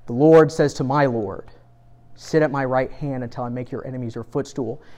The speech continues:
Jesus had a heyday with the Pharisees on this. He asked him in Matthew twenty-two, "Who's the Messiah?" And they said, "It's the Son of David." And then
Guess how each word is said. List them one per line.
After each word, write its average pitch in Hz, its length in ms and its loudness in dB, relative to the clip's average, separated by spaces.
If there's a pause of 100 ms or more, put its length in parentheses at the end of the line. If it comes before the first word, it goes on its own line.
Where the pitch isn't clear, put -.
(100)
Jesus 135 280 0
had 131 140 2
a 117 60 0
heyday 120 320 0
with 113 140 -4
the 117 40 -12
Pharisees 120 460 -2
on 113 180 -10
this. - 340 -18 (560)
He 123 80 -2
asked 131 260 0
him 110 120 -6
in 113 120 -6
Matthew 123 300 -4
twenty-two, 127 600 -2 (200)
"Who's 160 220 2
the 139 60 -4
Messiah?" 120 600 0 (300)
And - 80 -20
they 123 140 -4
said, 131 200 -2
"It's 123 100 -6
the 123 60 -10
Son 147 240 0
of 120 80 -4
David." 147 380 2 (1400)
And 135 140 2
then 160 400 4